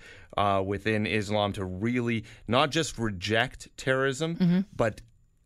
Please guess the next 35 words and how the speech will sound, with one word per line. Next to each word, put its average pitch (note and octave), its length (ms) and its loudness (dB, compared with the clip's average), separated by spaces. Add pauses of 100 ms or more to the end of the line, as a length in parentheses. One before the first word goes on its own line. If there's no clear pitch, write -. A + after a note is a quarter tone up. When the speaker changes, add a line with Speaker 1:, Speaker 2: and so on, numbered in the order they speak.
(220)
Speaker 1:
uh, - 40 0
uh, A#2 360 0
uh, G#2+ 160 0 (640)
really, C#3 680 0 (300)
uh, G#2 360 4 (140)
make A#2+ 280 2
a, G#2 200 2
a G#2 140 2
strong B2+ 480 0
public A#2 460 -2
show G#2+ 340 0
and G2+ 220 -2
a G2 40 -4
face G#2+ 360 -2
that G#2 200 -2
is G2 280 -2
not G2+ 480 2 (360)
part G#2+ 220 2
of F#2 80 -4
what G2+ 160 -2
they G#2 140 -2
support. G#2+ 420 -2
And A#2+ 180 2
really G3 220 0
what, C3 220 2 (160)
what B2+ 220 0
is G#2 120 -6
needed B2+ 340 0
is A2 160 -2
a, G#2+ 360 0 (340)
a, G#2 80 2
a A2+ 180 4
reformation, A#2+ 800 0
or, G#2+ 300 -4
um, G#2 640 0